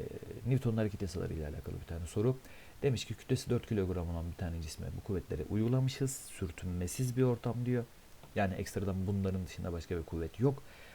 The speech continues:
Buna göre bu cismin, e, ivmesinin yönü ve büyüklüğü nedir diye soruyor. Şimdi ben buradaki duruma göre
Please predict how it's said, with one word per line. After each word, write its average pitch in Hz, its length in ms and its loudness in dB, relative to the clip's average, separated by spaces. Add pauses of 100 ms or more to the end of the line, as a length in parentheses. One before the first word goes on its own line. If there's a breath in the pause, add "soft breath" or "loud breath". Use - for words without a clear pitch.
(100)
Buna 131 160 6
göre 104 220 6
bu 117 80 4
cismin, 107 340 -2 (180)
e, 87 200 0
ivmesinin 113 600 0 (160)
yönü 104 260 4
ve 90 120 2
büyüklüğü 92 360 -2
nedir 87 260 -2
diye 87 120 -4
soruyor. - 320 -8 (500 loud breath)
Şimdi 127 220 0
ben 139 180 2
buradaki 120 300 2
duruma 110 260 2
göre 85 260 0